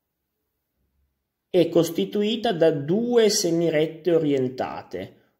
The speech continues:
una diretta a più infinito, così come nel caso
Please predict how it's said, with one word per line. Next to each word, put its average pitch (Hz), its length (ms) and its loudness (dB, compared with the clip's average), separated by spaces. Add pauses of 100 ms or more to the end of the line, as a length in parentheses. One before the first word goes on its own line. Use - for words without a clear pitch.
una 233 260 -2
diretta 127 1080 -2
a 117 200 -10
più 120 220 -4
infinito, 113 1200 -6 (340)
così 104 280 -10
come 110 200 -4
nel 104 240 -4
caso 101 540 -6